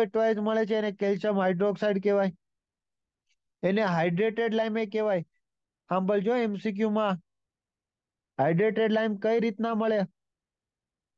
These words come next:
બોલો તો આન્સર આપો. હાઇડ્રેટેડ લાઇમ કઈ રીતના મળે?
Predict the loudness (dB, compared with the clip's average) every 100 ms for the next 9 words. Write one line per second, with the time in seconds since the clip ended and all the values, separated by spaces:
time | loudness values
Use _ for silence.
0 | _ _ 0 2 0 0 0 -2 -2 -2
1 | -2 -2 0 0 0 -2 -2 -2 0 0
2 | 0 -2 -2 0 0 -2 -2 2 2 2